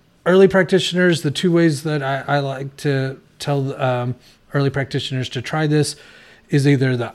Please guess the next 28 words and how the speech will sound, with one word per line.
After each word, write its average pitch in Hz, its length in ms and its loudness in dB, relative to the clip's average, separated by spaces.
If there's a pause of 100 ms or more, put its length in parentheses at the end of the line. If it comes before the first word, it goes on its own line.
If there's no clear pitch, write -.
"I 143 120 0
can" 156 380 0
statements - 800 -2
written 147 380 0
from 139 260 -4
a 131 80 -2
student's 139 380 -4
point 143 260 -2
of 131 60 -2
view 143 440 0 (140)
or 143 320 4 (260)
the 165 120 4
students, 135 460 0 (100)
"Students 156 440 4
will 151 140 2
be 127 160 -2
able 120 240 -2
to." 104 280 -10 (380)
Um, 107 360 -6 (200)
so 147 200 0
th-, 131 260 -4
those 170 300 6
are 175 100 6
two 160 640 4 (360)
very 147 320 2
practical 139 880 -4
ways 127 640 0
to, 120 400 -4